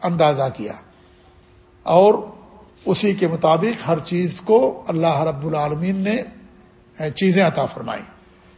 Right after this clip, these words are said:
انسان کو جن چیزوں کی ضرورت ہے، اللہ نے اسے وہ،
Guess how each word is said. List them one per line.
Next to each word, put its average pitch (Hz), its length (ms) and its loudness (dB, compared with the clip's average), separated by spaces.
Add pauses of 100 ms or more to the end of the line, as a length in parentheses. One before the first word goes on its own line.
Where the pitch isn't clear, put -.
انسان 190 480 4 (460)
کو 175 120 -2
جن 190 180 0
چیزوں 185 300 0
کی 185 120 -2
ضرورت 185 400 4
ہے، 180 100 -2 (360)
اللہ 156 200 0 (120)
نے 160 60 -4
اسے 160 180 -4
وہ، 170 140 0